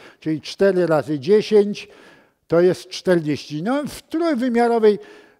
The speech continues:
w trójwymiarowej to jest łatwiej, bo tu jest trzy, a tutaj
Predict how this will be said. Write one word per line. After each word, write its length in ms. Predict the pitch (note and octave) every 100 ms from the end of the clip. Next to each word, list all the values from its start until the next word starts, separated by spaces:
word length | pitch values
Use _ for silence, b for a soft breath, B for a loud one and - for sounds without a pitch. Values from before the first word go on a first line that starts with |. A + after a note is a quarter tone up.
| _
w 120 | -
trójwymiarowej 1000 | - C4 B3 G#3 A3+ A3 G#3+ A3 G#3+ G#3
to 160 | F#3+ G3
jest 300 | F#3+ - G3+ G#3+
łatwiej, 600 | G3+ A#3 F3+ - D#3+ F#3+
bo 160 | F3 F3+
tu 140 | F#3+
jest 480 | D#3+ D#3 - - -
trzy, 600 | - - E3+ B2 D#3 C4 A#3 _ _ _ b b b b b
a 180 | F3+ F3
tutaj 760 | - B3 - D#3+ D#3+ G#3+ A#3+